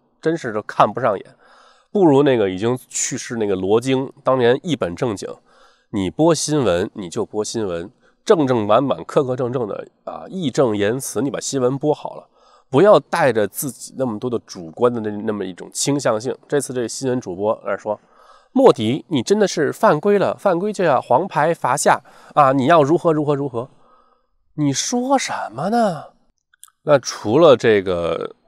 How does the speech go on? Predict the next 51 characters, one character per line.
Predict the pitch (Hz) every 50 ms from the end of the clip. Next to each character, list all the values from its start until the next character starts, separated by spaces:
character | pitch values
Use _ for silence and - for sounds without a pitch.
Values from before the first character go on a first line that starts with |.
| _ -
啊， | - 90 87 -
政 | - - 208 156
府 | - - 95
层 | 85 - - 95
面 | 113 117 98
直 | - - 107
接 | 110 127 131
干 | - 139 135 135
预 | 139 123 - - _ _ -
啊， | - 87 82 78 95
会 | - - 143 127 104
显 | 90 - - - 87 - _
得 | - 87 87 85 85 82 _ _ _ _
没 | - - - 139
有 | 147 113
办 | - 123 120 104
法 | 87 - 80
留 | 82 87 95 107
后 | 131 - - 175 120 -
手 | - - 87 90 110
以 | 104 - -
外 | 101 113 - 87
呢， | - - - _ _ _ _ _ _
那 | - 175
么 | 165 151 139 - _
就 | - - 156 143
是 | 127 131
另 | 160 208 214 175
一 | 135
个 | 123 123
问 | 117 107
题， | 90 101
就 | 92 107
是 | 104 95
说 | 92 104 101 104 - _ _
民 | - 117 107 110 139
粹 | 175 - - 160 170
这 | 110 107
个 | 95
东 | 87 90 87 87
西， | - -
或 | - - 147
者 | 123
民 | 110 104 131 165
族 | 185 202
自 | 202 - 156
豪 | 127 131
感 | 147 - - -
这 | -
东 | 90 90 95 95
西 | 95 87